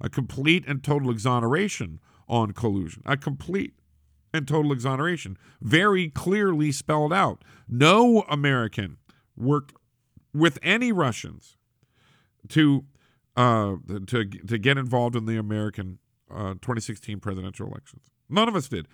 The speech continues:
Nobody. Okay, great. Complete exoneration. They didn't, we didn't know it was gonna come out that way. We had no idea. None.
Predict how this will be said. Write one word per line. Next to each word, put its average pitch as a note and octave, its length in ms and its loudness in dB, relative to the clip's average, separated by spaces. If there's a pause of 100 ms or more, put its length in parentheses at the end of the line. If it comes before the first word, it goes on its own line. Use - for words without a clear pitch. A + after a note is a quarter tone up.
(160)
Nobody. F3+ 440 2 (260)
Okay, B2+ 280 -2
great. - 400 2 (680)
Complete A3 400 -2
exoneration. C#3 720 -4 (260)
They D3 140 4
didn't, A#3+ 300 0
we F#3 120 4
didn't A#3 180 0
know G#3 140 2
it F3 40 0
was B2+ 100 -4
gonna G#2+ 140 -4
come G2+ 180 -6
out F2 160 -6
that A#1+ 220 -14
way. - 220 -16 (120)
We D#3 120 2
had D#3 180 0
no G3+ 400 -4
idea. C#3+ 580 -8 (480)
None. C3+ 360 -6